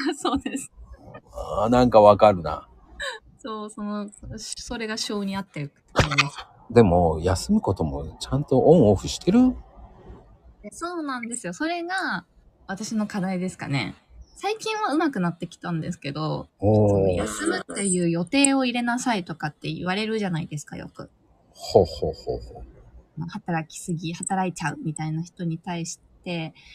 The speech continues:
Speaker 1: 休むっていう予定自体入れようねって言ってもらうこと多いんですけど、予定を入れるが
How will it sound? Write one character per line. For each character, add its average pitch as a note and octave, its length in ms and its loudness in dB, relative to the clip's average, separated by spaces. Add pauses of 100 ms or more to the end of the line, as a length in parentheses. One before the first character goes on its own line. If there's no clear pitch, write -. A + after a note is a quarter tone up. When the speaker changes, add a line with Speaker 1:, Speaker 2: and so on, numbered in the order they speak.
(220)
Speaker 1:
休 F3 280 -6
む G3+ 100 -2
っ A#3 40 -10
て - 200 -6
い E3+ 140 -2
う - 20 -4
予 E3 140 -4
定 F#3 160 -10
自 F3+ 160 -8
体 F#3 220 -6
入 F#3 100 -4
れ G3 40 -4
よ G#3 100 -4
う G3 40 -4
ね A3+ 200 -2
っ - 20 -18 (240)
て D3+ 80 -8
言 D#3+ 100 -2
っ D#3 60 -10
て F3+ 100 -10
も E3+ 140 -2
ら F3 100 0
う E3+ 60 -4
こ E3+ 120 -12
と D#3+ 140 -8
多 E3 80 -2
い E3+ 60 0
ん D#3+ 60 0
で D3+ 100 -6
す - 100 -14
け D#3 140 -10
ど、 D#3 300 -6 (1000)
予 G3+ 100 -2
定 C#4+ 500 4
を C4 260 -2 (200)
入 A3 240 -2
れ A3 60 -2
る A3 100 -4
が D3+ 220 -2